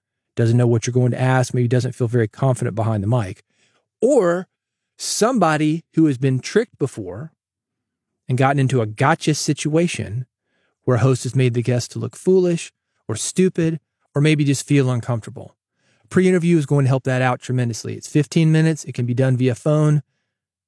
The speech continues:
Just hang out a little bit. "Hey, man, just wanna let you know, here's who the audience is. Here's what I'm thinking about. Here's gonna be the line of questions. Don't give them the exact questions, but here's what I'm thinking about discussing. I wanna talk about the new book. I wanna talk about your new podcast. I wanna talk about your new project.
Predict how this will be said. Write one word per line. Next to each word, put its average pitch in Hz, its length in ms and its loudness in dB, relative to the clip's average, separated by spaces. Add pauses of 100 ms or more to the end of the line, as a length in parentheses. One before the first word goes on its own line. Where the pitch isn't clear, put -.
(120)
Just 233 180 -4
hang 233 260 0
out 254 200 -2
a - 20 -4
little 117 200 -2
bit. - 180 -12
"Hey, 220 160 2
man, 196 200 2
just 175 140 -4
wanna 185 140 2
let 180 160 0
you 185 40 4
know, 180 200 2
here's 147 260 0
who 139 80 -2
the 127 140 -2
audience 175 420 0
is. 170 340 0
Here's 131 200 -2
what 127 100 -2
I'm 117 80 -2
thinking 156 240 0
about. 151 340 0
Here's 123 200 -4
gonna 120 120 -4
be 113 80 -2
the 110 80 -4
line 113 200 -2
of 110 80 -6
questions. 143 420 0
Don't 143 160 2
give 165 100 4
them 170 60 4
the 175 80 4
exact 214 340 2
questions, 139 540 -2 (300)
but 123 80 2
here's 151 180 4
what 147 80 4
I'm 135 80 2
thinking 127 220 2
about 117 180 0
discussing. 113 520 -4
I 98 40 -4
wanna 110 160 -2
talk 120 220 -2
about 110 120 -2
the 107 80 -2
new 113 120 2
book. 196 340 0 (640)
I 123 80 0
wanna 110 160 2
talk 113 200 0
about 107 220 -2
your 117 60 2
new 110 120 0
podcast. 175 800 0 (300)
I - 40 -4
wanna 107 160 0
talk 110 200 0
about 107 220 -2
your 110 60 0
new 101 100 0
project. 160 640 0